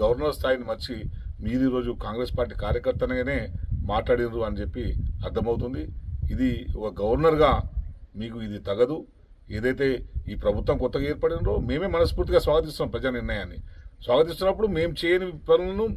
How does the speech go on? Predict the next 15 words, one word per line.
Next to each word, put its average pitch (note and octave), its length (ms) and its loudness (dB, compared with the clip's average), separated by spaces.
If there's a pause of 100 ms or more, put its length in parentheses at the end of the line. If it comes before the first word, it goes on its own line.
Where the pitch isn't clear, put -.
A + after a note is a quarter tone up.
(400)
కేసీఆర్ E3+ 380 6
గారు E3+ 200 8
చేయని E3 220 0 (100)
పనులను F#3 340 2 (480)
ఏమైనా F3 320 6
ఉంటే F#3 220 2
ఆ - 100 6
ప్రభుత్వం F3+ 400 2 (120)
చేయాలని F3+ 360 8
చెప్పి D#3+ 180 -4 (100)
మీరు D3+ 180 -4 (500)
నిర్దేశించండి. D3 720 -2 (460)
వాళ్ళన్నిటి A#2+ 420 -2
కూడా C#3 180 4 (200)
మీరు A2+ 180 -6